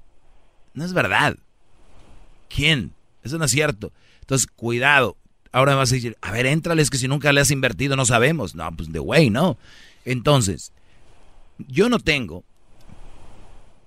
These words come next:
por qué haber pasado por eso para usar el sentido común, que es algo, lo he visto en amigos, lo he visto en familia, en, en la familia, lo he visto con ustedes, como tú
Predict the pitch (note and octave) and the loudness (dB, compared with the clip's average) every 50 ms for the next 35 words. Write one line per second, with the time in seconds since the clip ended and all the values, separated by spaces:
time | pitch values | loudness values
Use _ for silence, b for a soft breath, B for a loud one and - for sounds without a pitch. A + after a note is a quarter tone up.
0 | _ _ _ - B2+ B2 - - - D3 C#3+ C#3+ D#3+ - - B2+ B2+ B2 C#3 C#3+ | _ _ _ -4 -2 -2 -2 -2 -2 0 0 0 0 -2 -2 0 2 2 2 2
1 | - C#3 A#2 - C3+ C3 C#3 A#2+ F#2 B2 B2 B2+ A#2+ C3+ A2+ - A#2+ A2 G#2+ G2+ | 0 -2 -2 0 2 2 2 0 0 2 2 2 2 2 2 2 2 2 4 4
2 | C3+ C#3 A#2+ A#2 B2 A2 - C3+ C3+ C3 B2 - C#3 C3+ C3+ C3 A#2+ B2 B2 - | 2 2 2 2 0 0 2 4 4 4 4 4 4 4 4 4 4 2 0 -4
3 | - _ _ _ - C3+ C3+ B2 - D3+ C#3 C3+ B2+ A#2 A2+ C3 C3+ - - A#2+ | -10 _ _ _ -10 -8 -8 -4 0 2 4 4 4 2 0 -2 -2 -4 -6 -8
4 | A2+ A2 A2+ C#3 D3 D3 - E3 D#3 D3+ D3 C#3+ D#3 D#3+ D#3+ D#3 C#3+ C#3 C#3+ C#3+ | -6 -6 -2 0 0 0 2 2 4 4 4 4 4 4 4 4 2 2 2 2
5 | C#3 C3+ - - b b b b b b D#2+ E2 E2+ F2+ F#2+ G#2+ B2+ C#3+ D3+ D3+ | 2 2 -2 -6 b b b b b b -12 -12 -8 -6 -4 -2 0 2 2 2
6 | C#3 - D#3+ C#3+ A#2 C#3+ C#3 C#3+ D#3 D#3 D3+ C#3+ C#3+ D3 C3+ C3+ C3 - B2 B2 | 2 2 0 0 2 2 2 4 4 4 2 2 2 2 2 2 2 0 -4 -4
7 | A#2 A#2 A2+ A2+ A#2 A#2 A2 G2 C3+ C#3 D3+ D3 D3 C3+ B2+ B2+ B2 B2 A#2 - | -4 -6 -8 -8 -8 -6 -4 -2 0 2 4 4 4 2 0 -2 -4 -6 -6 -10
8 | _ _ _ _ _ _ - E2+ D#2+ E2 F#2+ G#2+ C3 C#3+ D3 D3+ D#3 C#3 - D3 | _ _ _ _ _ _ -12 -8 -6 -4 -2 0 2 2 4 4 4 4 2 0
9 | C#3 - C#3 C3 B2+ A2+ - - D3 C#3+ C#3+ C#3 C#3 C3 B2+ B2+ A#2 - - _ | 0 0 0 -2 -2 -4 -4 0 2 2 4 4 4 4 2 2 0 -4 -8 _
10 | - G#2+ A2 A2 G#2+ - - G3+ A#3+ A#3+ A#3 A#3 - | -8 -4 -4 -4 -4 -2 2 4 6 8 8 6 4